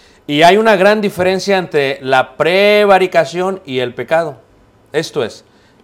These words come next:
el pecado, ¿verdad? Kahel en hebreo significa, eh,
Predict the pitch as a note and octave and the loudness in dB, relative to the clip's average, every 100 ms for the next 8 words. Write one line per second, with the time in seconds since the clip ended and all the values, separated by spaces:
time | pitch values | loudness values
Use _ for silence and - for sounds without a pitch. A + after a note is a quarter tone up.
0 | - C#3 C#3 D#3 D3+ G#3 F#3 E3 B3+ - | -6 -4 -2 -4 2 4 4 2 -6 -10
1 | - - _ _ _ - B2 C#3+ F3+ - | -20 -20 _ _ _ -10 -2 -2 -4 -12
2 | _ _ C3+ - F3 F#3+ F3 C#3+ B2+ C3 | _ _ -8 -6 0 0 0 -4 -4 -4
3 | C#3 D3 C#3 B2+ D3+ D#3+ D#3 - _ _ | -4 -6 -12 -10 -4 -2 -2 -6 _ _
4 | _ _ - C#3 C3+ B2+ A#2+ - | _ _ -4 -2 0 -2 -4 -8